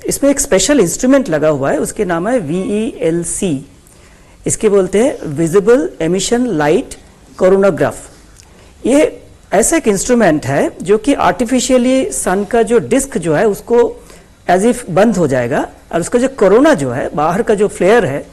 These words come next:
जिसके मैंने बोला है कि temperature about one lakh degree Celsius तक होता है, उसका study करेंगे। उसके पहले क्या होता था?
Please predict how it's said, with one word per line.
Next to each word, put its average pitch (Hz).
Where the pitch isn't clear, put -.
जिसके 202
मैंने 175
बोला 170
है 180
कि 185
temperature 165
about 156
one 151
lakh 156
degree 143
Celsius 139
तक 135
होता 147
है, 165
उसका 269
study 190
करेंगे। 98
उसके -
पहले 240
क्या 269
होता 254
था? 254